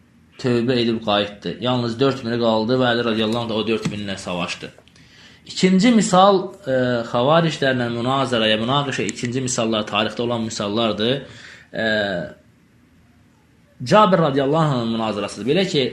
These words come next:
e, Yezid el-Faqir rahiməhullah tabinlərdən olan deyir ki, mənə deyir, xavariclərin fikri toxunmuşdu. Yəni, xavariclərin fikrinə düşmüşdüm.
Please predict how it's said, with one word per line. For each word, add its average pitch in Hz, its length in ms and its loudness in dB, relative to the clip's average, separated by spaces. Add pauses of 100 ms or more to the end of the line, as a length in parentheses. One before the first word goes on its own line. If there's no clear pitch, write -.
(120)
e, 110 100 -4 (180)
Yezid 131 300 2
el-Faqir 156 520 2 (400)
rahiməhullah 123 840 0 (520)
tabinlərdən 113 560 0
olan 113 160 -2
deyir 123 140 0
ki, 139 180 -2
mənə 151 240 0
deyir, 143 220 0
xavariclərin 123 640 0
fikri 123 300 -4
toxunmuşdu. 95 500 -8
Yəni, 110 160 -6
xavariclərin 127 560 2
fikrinə 123 360 -2
düşmüşdüm. 101 480 -6